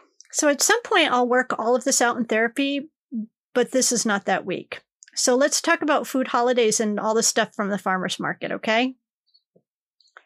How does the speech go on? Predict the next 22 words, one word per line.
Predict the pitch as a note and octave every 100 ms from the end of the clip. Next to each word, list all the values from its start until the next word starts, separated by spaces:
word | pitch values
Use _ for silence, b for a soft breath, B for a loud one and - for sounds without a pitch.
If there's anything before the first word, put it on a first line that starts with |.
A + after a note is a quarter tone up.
| B B B
Yesterday | - D#4 - F#4+ F4 C#4
we | C4
went | B3 B3
to | - A3+
a |
new | A3 A#3
to | A#3+ -
us | A3 -
farmer's | F3+ F3 F#3 -
market | F3+ F#3 F3 D3+
in | A#3 A3
City | - B3+ C4
of | -
Falls | G3+ G3+ -
Church, | - E3 - - - b b A#3+
and | A3+
sometime | D#4 D#4+ E4+ C4+
I | A#3+ A#3
will | A3
explain | G3+ - A#3+ A#3
to | A#3 A3+
you | G3 F#3+ -